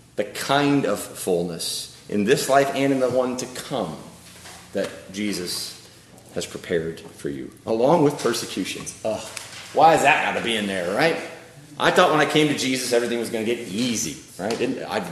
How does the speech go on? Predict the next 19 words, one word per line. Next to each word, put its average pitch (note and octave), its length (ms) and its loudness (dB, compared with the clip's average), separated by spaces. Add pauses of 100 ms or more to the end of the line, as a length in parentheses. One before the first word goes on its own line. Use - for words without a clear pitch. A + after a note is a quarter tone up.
(340)
didn't A#2 160 -2
that, A#2+ 260 0
the, A#2 100 2
the G#2 240 -4
smiling A2+ 420 0
family A2+ 340 0
on A2 100 2
the G#2+ 60 0
billboard, G#2+ 500 4
like, - 260 -2
"Yay, G4 360 -6
come F#4 140 -8
to F#4+ 80 -6
our F#4 140 -6
church G4 360 -4
and E4+ 80 -2
you'll F#4 160 -6
be F#4 80 0
happy"? D4+ 520 -4